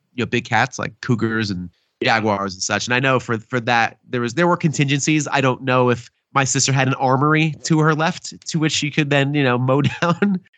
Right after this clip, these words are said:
Speaker 1: mow down the, uh, animals. But if, if need be, or the authorities had to come and do it, I, I don't know. But you're right. There were, like, contingencies. That's cool. You never get to talk to people who actually worked at zoos. We have a commonality now. My sister's been a zookeeper her
Speaker 2: Right.
Speaker 1: entire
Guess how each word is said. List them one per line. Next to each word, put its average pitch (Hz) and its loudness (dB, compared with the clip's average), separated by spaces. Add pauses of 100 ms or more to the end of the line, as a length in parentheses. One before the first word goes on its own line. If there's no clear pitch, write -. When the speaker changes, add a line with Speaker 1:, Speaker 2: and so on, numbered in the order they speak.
(440)
Speaker 1:
mow 156 2
down 156 2
the, 151 2
uh, 151 4
animals. 156 2
But 120 0 (260)
if, 123 -2
if 135 -4
need 120 -2
be, 123 2
or 117 0
the 113 2
authorities 113 0
had 110 -2
to 110 -10
come 110 -2
and 107 0
do 107 0
it, 110 2
I, 104 2
I 107 0
don't 101 -2
know. 98 0
But 120 0
you're 185 2
right. 147 0
There 139 2
were, 131 2
like, 117 -4
contingencies. 98 0 (120)
That's 403 0
cool. - 0 (140)
You 311 4
never 392 2
get 392 2
to 294 0
talk 247 2
to 196 -4
people 185 0
who 165 4
actually 160 0
worked 151 0
at 139 -4
zoos. 127 2 (200)
We 269 2
have 311 4
a 214 2
commonality 214 2
now. 95 -2
My 135 2
sister's 196 2
been 175 2
a 160 4
zookeeper 170 0
her 160 2
Speaker 2:
Right. 143 0 (140)
Speaker 1:
entire 131 2